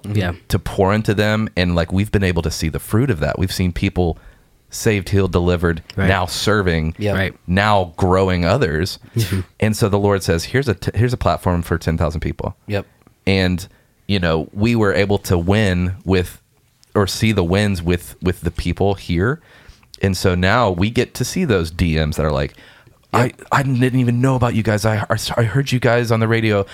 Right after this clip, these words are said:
Speaker 2: I heard you guys at Winterfest."
Speaker 1: Mm-hmm.
Speaker 2: Like, you got, your songs are changing my life.
Speaker 1: Yeah.
Speaker 2: Oh my gosh.
Speaker 1: It's
Speaker 2: Like,
Speaker 1: humbling.
Speaker 3: And recognizing what that platform, that ten thousand platform is,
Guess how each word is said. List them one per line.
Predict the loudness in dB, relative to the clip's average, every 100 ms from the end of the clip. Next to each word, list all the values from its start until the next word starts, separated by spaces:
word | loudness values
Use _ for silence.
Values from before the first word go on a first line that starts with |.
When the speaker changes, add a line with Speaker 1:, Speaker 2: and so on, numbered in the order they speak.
| -6 -2
Speaker 2:
I |
heard | 2 2 0
you | 2
guys | 2 0 -2
at | -2 0
Winterfest." | 2 2 2 0 0 -2 0
Speaker 1:
Mm-hmm. | 0 0 0
Speaker 2:
Like, | -2 0
you | 0
got, | 0 0
your | 0
songs | 2 0 2
are | 0
changing | 0 0 2 2
my | 2
life. | 2 0 -2 -8 -6
Speaker 1:
Yeah. | -4 -4 -6 -4
Speaker 2:
Oh |
my | -2
gosh. | 0 2 2 0 -4
Speaker 1:
It's | -2
Speaker 2:
Like, | 0
Speaker 1:
humbling. | 2 0 -2 -2 -2
Speaker 3:
And | -2
recognizing | -2 -2 -2 -2 0 0
what | -2
that | -2 -4
platform, | -4 -6 -4 -6 -6 -8
that | -8 -6
ten | -4 -4
thousand | -4 -6 -8
platform | -10 -10 -12 -10
is, | -10 -12